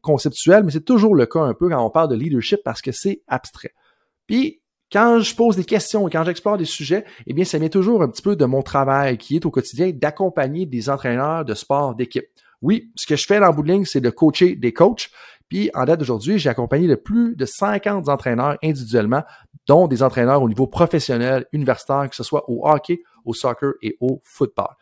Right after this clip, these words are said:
Si tu cherches à appliquer le contenu de cet épisode dans ton coaching, eh bien, je t'invite à regarder ce qu'on offre comme service de coaching via le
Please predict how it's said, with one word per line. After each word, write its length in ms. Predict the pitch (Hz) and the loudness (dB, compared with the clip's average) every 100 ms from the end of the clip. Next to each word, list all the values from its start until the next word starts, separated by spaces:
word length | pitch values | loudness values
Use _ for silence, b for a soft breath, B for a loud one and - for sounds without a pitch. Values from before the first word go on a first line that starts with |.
| b b | b b
Si 160 | - 123 | -16 -8
tu 80 | - | -2
cherches 240 | 185 180 | 0 0
à 80 | 151 | 0
appliquer 340 | 143 180 190 | -2 -6 -4
le 120 | 214 147 | -2 0
contenu 400 | 175 165 151 170 | -2 -4 -4 -4
de 100 | 127 | -6
cet 260 | - - | -8 -16
épisode 400 | 151 135 175 160 | -16 -6 -6 -4
dans 160 | 127 220 | -2 0
ton 160 | 214 | 0
coaching, 420 | 170 120 107 151 160 _ - | -2 -4 -4 -8 -10 _ -6
eh 80 | |
bien, 200 | 117 160 | -4 -4
je 120 | 135 120 | -4 -6
t'invite 500 | 180 175 214 233 - _ _ - | -2 0 0 -2 -6 _ _ -6
à 240 | 170 - 123 | -4 -4 -6
regarder 540 | 123 226 214 170 214 | -2 0 0 -2 -4
ce 80 | - | -6
qu'on 220 | 139 127 | -6 -2
offre 180 | 208 214 | -2 -2
comme 180 | 139 113 | -4 -2
service 400 | - 185 208 151 | 0 2 2 0
de 80 | |
coaching 440 | 131 120 107 185 160 | -2 -2 -2 -2 -2
via 240 | 117 170 | 0 2
le 160 | 156 | 4